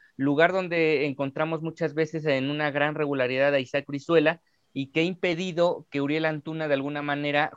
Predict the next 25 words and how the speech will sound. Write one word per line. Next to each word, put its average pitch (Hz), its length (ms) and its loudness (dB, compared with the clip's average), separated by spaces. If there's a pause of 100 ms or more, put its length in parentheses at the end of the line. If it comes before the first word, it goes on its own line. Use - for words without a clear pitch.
juegue 156 260 2
por 143 180 -2
ese 147 220 -6
costado, 165 560 0 (340)
y 131 100 -6
Vucetich 135 440 -4
lo 147 60 0
ha 143 60 -4
tenido 143 360 -4
que 127 240 -4
improvisar 127 720 -4
en 123 220 -6
otro 123 260 -4
lado. 123 320 0 (300)
En 131 120 -4
el 156 120 2
último 208 340 -2
partido, 180 420 2
precisamente, 160 840 -4
Antuna 147 420 -4
ya 151 140 2
apareció 147 480 0
en 180 80 -6
ese 170 220 -8
costado, 160 560 2